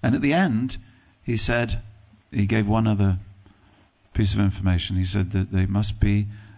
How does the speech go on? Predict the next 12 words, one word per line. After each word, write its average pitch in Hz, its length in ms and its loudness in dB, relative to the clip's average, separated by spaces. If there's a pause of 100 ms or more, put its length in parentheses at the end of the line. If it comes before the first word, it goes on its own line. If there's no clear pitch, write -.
(100)
good 92 180 2
with 90 200 4
people. - 380 2 (1400)
He 104 200 2
said 95 160 -2
they 95 100 2
must 104 200 0
be 101 120 4
good 120 260 -2
with 101 220 0
ordinary 95 480 4
people. 87 440 -4